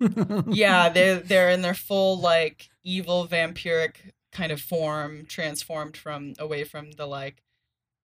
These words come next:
Speaker 2: humanoid-looking things that they were, these, like, horrible wretches with wrinkled, deformed faces from the previous issue.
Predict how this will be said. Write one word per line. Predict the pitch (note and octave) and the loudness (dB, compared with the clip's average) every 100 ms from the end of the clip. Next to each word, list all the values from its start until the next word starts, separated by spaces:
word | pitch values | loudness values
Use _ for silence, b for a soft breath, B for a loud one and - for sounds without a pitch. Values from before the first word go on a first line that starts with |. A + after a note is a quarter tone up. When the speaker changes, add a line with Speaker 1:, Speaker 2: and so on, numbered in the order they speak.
| _ | _
Speaker 2:
humanoid-looking | - A3+ A#3 A3+ G#3+ G3+ F#3+ G3 G3+ G3+ F#3+ F#3+ G3 G3+ G3 | -8 -4 -2 -2 -2 0 4 6 6 6 4 2 0 0 -6
things | F#3+ F#3+ F#3+ G3 | -6 -6 -6 -6
that | F#3+ F3+ | -6 -6
they | F3+ | -6
were, | F3 F3+ F#3 | -2 0 0
these, | F3 E3 - | 0 -4 -2
like, | D3+ D3+ | -4 -4
horrible | E3+ E3 E3 E3 | 0 0 2 2
wretches | D3 D3+ F3+ - F3 E3 E3 E3+ | 0 -4 -6 -6 -2 -2 -2 -6
with | D#3+ D#3 _ _ _ _ _ _ _ _ _ _ _ _ | -6 -6 _ _ _ _ _ _ _ _ _ _ _ _
wrinkled, | F3 E3+ E3 E3 E3 | -12 -8 -2 -4 -2
deformed | F3 - E3 E3+ | -6 -4 -6 -6
faces | - D#3+ F3 - D#3+ E3 | -4 -2 -2 -2 -4 -6
from | - E3 D#3+ | -6 -6 -6
the | D#3 | -8
previous | - D#3 D#3 D#3 D#3 | -8 -12 -6 -6 -6
issue. | D#3 - D#3+ D#3+ | -8 -8 -10 -12